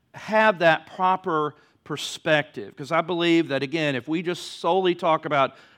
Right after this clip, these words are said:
worship in regards to how we sing, do we sing hymns or choruses? Do we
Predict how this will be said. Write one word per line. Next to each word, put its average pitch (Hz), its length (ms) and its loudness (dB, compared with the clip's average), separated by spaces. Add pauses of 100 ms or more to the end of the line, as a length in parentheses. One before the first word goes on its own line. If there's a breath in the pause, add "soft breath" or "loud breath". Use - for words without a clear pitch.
worship 151 600 -2
in 135 160 -4
regards 143 540 0
to 127 440 -6 (360 soft breath)
how 147 260 2
we 147 160 -2
sing, 143 680 -2
do 135 80 -4
we 135 100 -4
sing 131 340 -8
hymns 143 500 -4
or 139 80 -6
choruses? 139 720 -4
Do 131 140 -2
we 143 200 -4